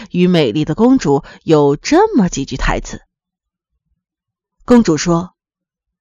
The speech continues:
：“我们分手吧。”王子说：“为什么？我们这么好，都已经有了那层关系了。”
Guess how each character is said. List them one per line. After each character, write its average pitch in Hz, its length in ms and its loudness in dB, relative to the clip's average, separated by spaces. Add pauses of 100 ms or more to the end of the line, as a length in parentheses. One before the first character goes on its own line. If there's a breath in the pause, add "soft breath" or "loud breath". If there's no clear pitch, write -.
(160)
：“我 - 140 4
们 170 100 4
分 330 200 2
手 - 260 -4
吧。” 180 160 -10 (680 soft breath)
王 285 220 4
子 180 160 -2
说 185 280 0 (260 soft breath)
：“为 403 280 2
什 - 240 -6
么？ - 120 -14 (320 soft breath)
我 254 160 4
们 269 120 4
这 427 140 4
么 294 80 4
好， 147 360 -4 (140 loud breath)
都 330 140 4
已 262 80 2
经 302 280 0
有 135 260 0
了 156 240 -2
那 269 220 2
层 170 200 -8
关 330 320 -2
系 - 160 -6
了。” - 140 -10